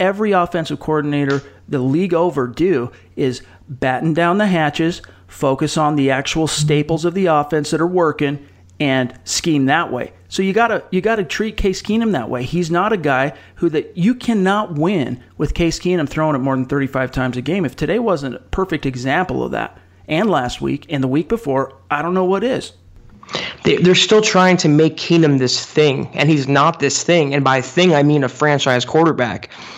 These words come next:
Speaker 2: Uh, this was a, a, a journeyman guy. This was a,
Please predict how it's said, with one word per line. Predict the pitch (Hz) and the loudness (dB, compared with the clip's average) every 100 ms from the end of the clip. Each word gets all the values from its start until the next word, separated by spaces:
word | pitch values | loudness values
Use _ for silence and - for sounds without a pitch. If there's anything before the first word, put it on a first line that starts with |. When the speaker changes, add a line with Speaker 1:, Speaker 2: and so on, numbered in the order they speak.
| - | -8
Speaker 2:
Uh, | - | -2
this | 139 185 | 2 4
was | 233 | 4
a, | 202 | 4
a, | - 151 - | 2 0 2
a | 170 | 0
journeyman | 147 175 190 185 147 139 | 2 4 4 4 2 0
guy. | 143 127 | -2 -2
This | 120 151 | -4 -2
was | 196 | 0
a, | 170 | 0